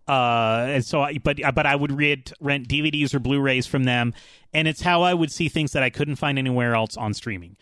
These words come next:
Uh, it was great for T V shows, actually, uh, because you could rent, like, disc one, disc two, disc three. When the D V Ds, when the T V show went out on D V D or Blu-ray,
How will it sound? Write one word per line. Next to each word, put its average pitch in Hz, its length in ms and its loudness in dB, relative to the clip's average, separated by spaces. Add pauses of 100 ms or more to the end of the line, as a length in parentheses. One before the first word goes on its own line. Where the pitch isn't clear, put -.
(320)
Uh, 123 320 0
it 156 100 -2
was 143 140 0
great 185 220 0
for 196 100 -6
T 156 200 -2
V 160 140 -2
shows, - 440 -4
actually, 107 480 -6 (380)
uh, 123 200 0
because 123 320 -4
you 147 80 0
could 151 140 -2
rent, 143 480 -2
like, 127 260 -2 (160)
disc 123 280 -4
one, 131 300 0
disc 120 280 -4
two, 127 220 0
disc 120 240 -4
three. 185 180 0
When 120 140 -2
the 120 80 -2
D 131 180 -2
V 147 100 -4
Ds, 127 380 -2
when 127 140 -2
the 120 100 -2
T 139 140 -4
V 139 100 -4
show 131 220 -2
went 131 200 0
out 123 120 -2
on 131 100 -2
D 120 160 -4
V 127 80 -4
D 120 140 -2
or 131 80 0
Blu-ray, 135 480 0